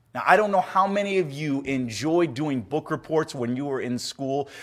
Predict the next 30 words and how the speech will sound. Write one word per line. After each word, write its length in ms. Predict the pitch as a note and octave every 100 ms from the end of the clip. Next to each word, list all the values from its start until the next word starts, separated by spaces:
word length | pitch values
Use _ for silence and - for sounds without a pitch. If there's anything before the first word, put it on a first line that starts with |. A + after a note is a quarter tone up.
| -
Uh, 260 | B2+ C3 C3+
some 240 | - F#3
of 100 | D#3
you 140 | E3+
enjoyed 540 | D#3 D3 A2+ D#3 E3 D#3+
it. 80 | D3+
Maybe 180 | E3+
some 240 | D3 E3+ D#3
of 80 | D3
you 60 |
did 240 | B2 D3 A2+
not 400 | C3 C#3 D#3 D#3
enjoy 500 | D3+ C3 C#3+ D3 C#3+
it. 200 | D3+ - - - -
And 260 | D#3+ D#3+ D#3+
I 340 | G3+ A3 A3+ G#3+ - _
typically 720 | - - D4 D4+ C4+ G#3 F#3+
enjoyed 520 | E3+ E3+ A#2+ B2 F#2+ D#2+
it. 80 |
There 80 | A2+
was 120 | C3+
a 60 | D#3
few 260 | D#3+ A3+ C4
times 340 | - G3+ G3+
where 100 | F3
I 60 | F3
got 180 | E3+ D#3+
a 60 |
book 380 | B2+ D#3 F3+ F3+
that 140 | B2+